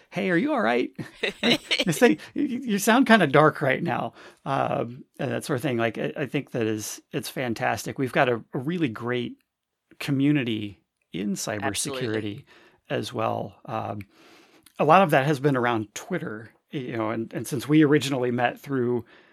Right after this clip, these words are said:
Speaker 1: uh, through Twitter, as we're recording this show, um,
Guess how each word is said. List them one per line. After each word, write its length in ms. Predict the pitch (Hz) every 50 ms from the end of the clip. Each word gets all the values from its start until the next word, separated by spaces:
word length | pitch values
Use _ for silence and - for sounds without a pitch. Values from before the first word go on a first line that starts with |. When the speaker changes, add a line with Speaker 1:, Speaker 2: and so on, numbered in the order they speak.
| _ _ _ -
Speaker 1:
uh, 260 | - 123 113 113 123
through 220 | 120 - - 143 135
Twitter, 420 | - - 160 143 127 127 123 120 - - - - - _ _ _ -
as 160 | 214 156 190
we're 100 | 214 185
recording 720 | 147 151 156 151 - - - 202 233 269 226 208 180 156 123
this 240 | 131 139 123 -
show, 640 | - - - - - 170 123 113 110 110 127 139 - _ _ _ _ _ _ _ _
um, 380 | - 135 127 127 123 123 -